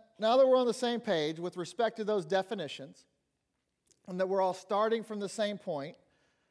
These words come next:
let's figure out how to do it, how to finish. This is, this is our how-to series. We wanna be able to help you take some practical things away with you to help you finish your course. So we're gonna give you three keys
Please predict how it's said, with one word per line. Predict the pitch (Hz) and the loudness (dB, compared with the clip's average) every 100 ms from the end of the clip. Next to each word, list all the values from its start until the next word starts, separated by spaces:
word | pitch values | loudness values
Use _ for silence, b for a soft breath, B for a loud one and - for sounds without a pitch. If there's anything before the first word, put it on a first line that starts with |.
| _ _ | _ _
let's | - | -20
figure | - 254 233 | -8 -6 0
out | 262 | 0
how | 247 285 | 0 0
to | 277 | -2
do | 294 339 | -6 -8
it, | 123 - _ _ _ _ _ | -8 -12 _ _ _ _ _
how | - 202 | -2 -2
to | 247 | -2
finish. | - 277 320 147 131 | 0 0 0 -6 -8
This | 156 147 170 | -10 -8 -8
is, | 196 | -6
this | 196 196 202 | -2 -2 -2
is | 220 | 0
our | 240 | 2
how-to | 190 226 262 262 269 | 2 2 0 -4 -8
series. | - 262 233 156 127 | -6 -4 -2 0 -4
We | 135 | -6
wanna | 160 196 190 b b b | -6 -6 -6 b b b
be | 214 | 2
able | 220 196 | 2 4
to | 156 | 0
help | 143 220 233 | 0 0 0
you | 208 240 233 226 b b - | -4 -4 -4 -4 b b -2
take | 220 202 | -2 0
some | 202 | -6
practical | - 214 226 233 233 220 226 208 | -4 -2 -2 -2 -6 -4 -2 -4
things | - 214 196 175 | -2 -2 -2 -6
away | 170 180 180 | -2 0 0
with | 170 170 | -4 -6
you | |
to | 156 | -6
help | 156 160 | -6 -6
you | 156 | -10
finish | - 175 156 165 | -10 -10 -10 -12
your | |
course. | 143 131 107 - B B B | -14 -16 -16 -20 B B B
So | - | -2
we're | 202 | 2
gonna | 220 | 2
give | 202 208 | 0 -2
you | 185 | -4
three | - 196 233 277 | -6 -4 -2 -2
keys | - 165 143 165 - | -4 -6 -6 -12 -20